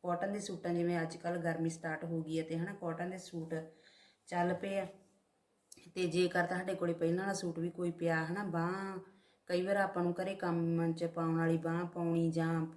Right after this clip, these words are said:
ਫੁੱਲ ਬਾਜੂ ਤੰਗ ਕਰਦੀ ਹੈ ਤੇ ਉਹਨੂੰ ਕੱਟ ਕੇ ਹਾਫ ਕਰ ਲਓ। ਤੇ ਜਾਂ ਫੁੱਲ ਬਾਜੂ 'ਤੇ ਵੀ ਨਿਊ ਸੂਟ ਸਟਿਚ ਕਰਦੇ ਹਾਂ ਤੁਸੀਂ, ਫੁੱਲ ਬਾਜੂ 'ਤੇ ਵੀ ਆਪਾਂ ਨਿਊ ਡਿਜ਼ਾਈਨ ਬਣਾ ਸਕਦੇ ਹਾਂ। ਤੇ ਇਹ ਆਪਾਂ ਇੱਥੋਂ ਇਹਦਾ ਆਪਾਂ ਬਾਂਹ ਦਾ ਕੱਟ ਲਿਆ, ਰੈਡੀ ਕਰ ਲਈ, ਕੱਟ ਕੇ ਤੇ ਇੱਥੇ ਆਪਾਂ ਟੱਕ ਲਾ ਲਿਆ।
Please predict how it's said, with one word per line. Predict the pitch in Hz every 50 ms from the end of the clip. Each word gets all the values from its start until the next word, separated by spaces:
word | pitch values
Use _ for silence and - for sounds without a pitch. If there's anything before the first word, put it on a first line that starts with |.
| - 165
ਫੁੱਲ | 160 - 165 165 165 160
ਬਾਜੂ | 160 160 156 160 156 - 160 156
ਤੰਗ | - 160 160 156
ਕਰਦੀ | 160 160 - 160 156 147 151 160
ਹੈ | 160
ਤੇ | 160 160
ਉਹਨੂੰ | 165 175 170
ਕੱਟ | - 170 165 160 - 165
ਕੇ | - 170 180 160
ਹਾਫ | 160 175 175 175 - -
ਕਰ | 151 143 143
ਲਓ। | 156 156 170 - - - - - - - - - - _ -
ਤੇ | 185 180
ਜਾਂ | 165 180 180 180 175
ਫੁੱਲ | 170 170 175 170 170
ਬਾਜੂ | 160 170 160 156 156 165 170
'ਤੇ | 165 175
ਵੀ | 180 180
ਨਿਊ | 175 170 170 185
ਸੂਟ | - - 190 170 170
ਸਟਿਚ | - - 165 165 160 160 160 - 190
ਕਰਦੇ | - 185 180 170 160 165
ਹਾਂ | 165
ਤੁਸੀਂ, | 160 165 - 170 165
ਫੁੱਲ | 165 165 160 160 160
ਬਾਜੂ | 160 160 160 156 156 165
'ਤੇ | 160 170 175
ਵੀ | 175 185
ਆਪਾਂ | 175 170 - 165 160
ਨਿਊ | 160 160 160 165 175
ਡਿਜ਼ਾਈਨ | 175 180 170 170 170 165 160
ਬਣਾ | 147 156 165 175 190 185
ਸਕਦੇ | - 170 151 - 139 143 160 185
ਹਾਂ। | 254 294 - - - - - - _ _ - - _ _ _ _ _ -
ਤੇ | 175 175 170 170 170
ਇਹ | 170 - 165 180 190 196 196
ਆਪਾਂ | 190 190 - 190 175
ਇੱਥੋਂ | 170 170 170 - 190 190 190 185 170 175 - - - _ -
ਇਹਦਾ | 175 170 175 180 180
ਆਪਾਂ | 175 175 175 170 165
ਬਾਂਹ | 165 160 156 156 160 170
ਦਾ | 180 185 185 180 175
ਕੱਟ | 175 - 160 160 160 -
ਲਿਆ, | 160 160 170 180 185 190 180
ਰੈਡੀ | 175 165 160 160 165
ਕਰ | 160 160 156 147
ਲਈ, | 151 160 160
ਕੱਟ | - 170 170 165 170
ਕੇ | 165 - 175
ਤੇ | 165 175
ਇੱਥੇ | 175 165 - 185
ਆਪਾਂ | 175 175 180 170
ਟੱਕ | - 160 156 151 - 170
ਲਾ | 170 170 170
ਲਿਆ। | 180 190 220